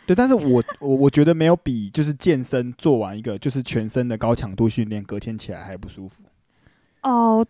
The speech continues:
Speaker 2: 对，其实我之前啊，就是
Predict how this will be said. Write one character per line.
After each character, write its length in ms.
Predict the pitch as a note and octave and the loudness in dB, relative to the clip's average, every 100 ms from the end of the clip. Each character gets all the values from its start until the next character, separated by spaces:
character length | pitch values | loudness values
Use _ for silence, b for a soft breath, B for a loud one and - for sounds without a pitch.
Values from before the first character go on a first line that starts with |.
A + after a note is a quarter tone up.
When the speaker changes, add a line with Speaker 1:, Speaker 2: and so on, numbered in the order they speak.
| - | 4
Speaker 2:
对， 440 | F4+ B3 G#3 F#3+ | 6 8 6 2
其 160 | G#3 G4+ | 2 2
实 100 | A4+ | 4
我 100 | F4+ | 4
之 320 | A#3 - C#4+ D4 | 2 -2 -8 -6
前 380 | - B3 E3+ | -2 -2 0
啊， 260 | F3 E3 E3 | -2 -4 -4
就 160 | G#3 G#3+ | -2 -2
是 300 | A#3+ A3 | 0 0